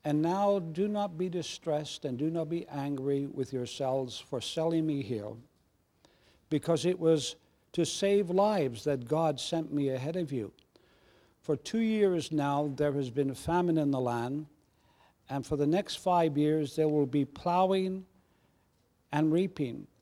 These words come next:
But God sent me ahead of you to preserve you, a remnant on earth, and to save your lives by a great deliverance.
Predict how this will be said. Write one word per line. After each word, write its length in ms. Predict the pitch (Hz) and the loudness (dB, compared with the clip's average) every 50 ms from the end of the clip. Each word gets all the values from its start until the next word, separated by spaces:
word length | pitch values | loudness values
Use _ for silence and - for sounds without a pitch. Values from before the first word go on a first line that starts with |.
| _ _ _ _ _ _ _ _ - | _ _ _ _ _ _ _ _ 0
But 200 | - 160 139 131 | 0 0 2 2
God 300 | 127 170 196 233 247 240 | 2 2 4 4 2 0
sent 320 | - - - 226 226 220 202 | -2 -2 -2 -2 -2 -2 -4
me 140 | 190 196 190 | -2 0 0
ahead 380 | 175 156 139 131 170 240 226 | 0 -2 -2 -4 -4 -2 0
of 160 | 226 196 151 131 | 0 0 0 0
you 240 | 127 123 127 135 | 0 0 0 0
to 140 | 135 - 151 | -2 -4 -6
preserve 640 | 147 139 151 139 117 117 156 180 190 196 185 160 127 | -4 -2 -2 -2 -2 -2 -2 0 2 2 0 0 0
you, 360 | 127 117 110 110 127 143 - - _ _ _ _ _ _ _ _ | -2 -2 -2 -2 -4 -6 -8 -12 _ _ _ _ _ _ _ _
a 120 | - 151 135 | -4 -4 -2
remnant 500 | 131 143 165 180 196 185 185 190 190 - - | 2 2 4 4 2 2 0 -2 -2 -2 -2
on 220 | - 175 170 160 | -2 0 2 2
earth, 460 | 147 143 131 131 131 - - - - - _ | 2 2 2 0 -2 -6 -14 -20 -20 -18 _
and 160 | - 131 127 | -10 -8 -8
to 80 | 120 131 | -8 -8
save 560 | - - - - 165 170 170 170 165 147 - 160 - - | -8 -6 -2 -2 0 0 0 0 -2 -2 -4 -8 -10 -6
your 200 | - 151 147 143 | -2 0 0 0
lives 460 | 135 135 139 147 139 135 135 135 117 | 2 0 0 0 -2 -2 -4 -8 -8
by 220 | - - 147 135 135 | -6 -4 -2 -2 -2
a 80 | 123 | -4
great 300 | 113 117 135 143 147 143 | -4 -4 -4 -4 -4 -4
deliverance. 720 | - 143 139 151 151 143 143 117 98 95 - - - - - | -4 -4 -2 -2 -2 -2 -4 -4 -6 -8 -12 -14 -14 -14 -16